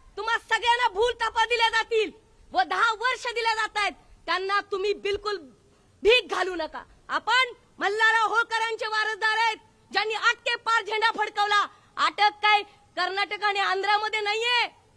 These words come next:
तिकडे पाकिस्तानच्या पलीकडे अफगाणिस्तान, तिथे नदी आहे, अटक किल्ला आहे, त्या किल्ल्यावर जाऊन मराठी शाहीची पताका आपण फडकवलेली आहे. शपथ आहे तुम्हाला त्या मल्हारराव होळकरांची, अहिल्यादेवी होळकरांच्या वारशाची.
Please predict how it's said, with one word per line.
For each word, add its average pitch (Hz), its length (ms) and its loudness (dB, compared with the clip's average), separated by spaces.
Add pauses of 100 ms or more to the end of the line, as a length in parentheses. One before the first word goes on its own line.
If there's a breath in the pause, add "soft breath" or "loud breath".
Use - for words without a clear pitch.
(260)
तिकडे 427 460 0
पाकिस्तानच्या 440 920 -2
पलीकडे 494 600 2
अफगाणिस्तान, 440 680 2
तिथे 427 500 -8
नदी 427 320 4
आहे, 508 220 8
अटक 466 300 4 (320)
किल्ला 508 360 8
आहे, 392 80 4 (220)
त्या 381 120 4
किल्ल्यावर 415 600 0
जाऊन 392 680 2
मराठी 392 440 2
शाहीची 359 460 2
पताका 311 440 -4
आपण 285 280 -2
फडकवलेली 240 520 -4
आहे. 196 100 -10 (460 soft breath)
शपथ 466 320 4
आहे 466 120 4
तुम्हाला 480 600 8 (840)
त्या 453 160 4
मल्हारराव 466 480 4
होळकरांची, 466 580 0
अहिल्यादेवी 480 640 2
होळकरांच्या 466 640 -2
वारशाची. 440 600 2